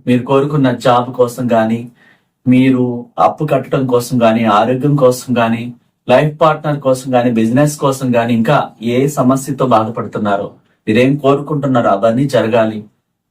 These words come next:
మీకు కొత్త జీవితం ఏర్పడాలని ప్రత్యేకంగా అనంత విశ్వశక్తిని ఒక గురువుగా ప్రార్థిస్తున్నాను. చాలా మంది అడిగిన ప్రశ్నలు ఏంటంటే,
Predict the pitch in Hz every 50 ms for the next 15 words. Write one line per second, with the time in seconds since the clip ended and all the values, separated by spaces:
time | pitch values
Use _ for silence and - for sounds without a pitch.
0 | _ _ 113 123 123 120 - - - 143 143 147 - 170 156 143 165 160 156 151
1 | 160 156 143 127 127 123 - - 123 120 120 117 117 113 113 117 117 120 117 113
2 | - 135 131 127 127 123 120 113 110 113 117 123 131 120 117 113 - - - 117
3 | 117 - 117 110 - - 107 107 107 104 113 104 104 107 117 117 117 113 113 110
4 | - 98 95 98 - - - - _ _ - 90 87 82 85 _ _ _ _ _
5 | _ _ _ _ _ _ _ _ _ _ _ _ _ _ _ _ _ _ - -
6 | 160 156 165 160 170 165 160 160 147 147 151 147 170 170 156 143 135 135 143 147
7 | 147 147 - 147 131 123 127 - 151 143 127 117 113 110 113 98 95 - 117 113
8 | 120 160 -